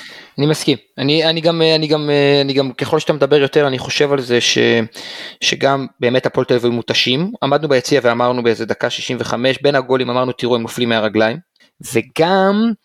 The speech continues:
תחשבו רגע על מאמן שמשנים לו את החוקים הבסיסיים במשחק.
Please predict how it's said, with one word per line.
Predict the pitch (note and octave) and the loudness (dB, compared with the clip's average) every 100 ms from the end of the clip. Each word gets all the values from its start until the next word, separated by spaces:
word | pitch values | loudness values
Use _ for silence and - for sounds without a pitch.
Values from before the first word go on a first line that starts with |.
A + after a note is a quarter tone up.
| _ _ _ | _ _ _
תחשבו | - B2+ B2+ D3+ | -6 -2 2 2
רגע | F#3+ D3+ | 4 2
על | B2+ | 0
מאמן | B2+ A#2 C3 E3 F3 F#3+ | -2 -2 0 0 2 0
שמשנים | F3 B2+ B2 - C3 | 0 0 2 2 2
לו | E3 | 2
את | D#3+ | 0
החוקים | C3 - D#3+ | -4 -2 -2
הבסיסיים | C#3+ B2+ - C3 | -2 -6 -2 0
במשחק. | C#3+ A2+ - A#2+ | 0 -4 -4 -4